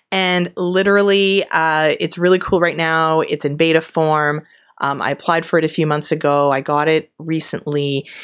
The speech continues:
And it's really very basic. So it's a basic feature on LinkedIn. Again, very similar, uh, to Facebook. You literally, when you add the event, you know, the name of the event, your logo,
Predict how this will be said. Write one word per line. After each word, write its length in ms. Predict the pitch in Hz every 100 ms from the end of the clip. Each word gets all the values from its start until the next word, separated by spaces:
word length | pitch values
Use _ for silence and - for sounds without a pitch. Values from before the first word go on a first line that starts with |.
| - - - - - _ _ _
And 300 | 202 208 208 - -
it's 200 | 233 -
really 760 | 202 254 254 269 254 254 233 -
very 320 | 175 196 185 180
basic. 560 | 156 143 - 143 -
So 640 | - - 165 160 156 165 - -
it's 140 | 170 170
a 40 |
basic 360 | 170 202 220 196
feature 500 | 190 175 180 170 170
on 200 | 160 160
LinkedIn. 440 | 165 170 156 156
Again, 300 | 151 160 156
very 320 | 151 160 170
similar, 760 | 180 - 165 160 156 147 143 -
uh, 160 | 151 147
to 180 | - 147
Facebook. 640 | 156 143 - 156 147 -
You 100 | 143
literally, 640 | 151 160 160 156 151 151
when 200 | 156 151
you 100 | 147 -
add 220 | 147 151
the 100 | 156
event, 460 | 147 151 147 147 - - _ _ _ _ _ _ _ - -
you 120 | 180
know, 160 | 147 151
the 120 | 151
name 200 | 160 175
of 160 | 170
the 160 | 160 165
event, 580 | 151 156 151 151 147 - - - -
your 340 | 151 151 139 131
logo, 1040 | 143 165 170 165 160 151 151 151 151 151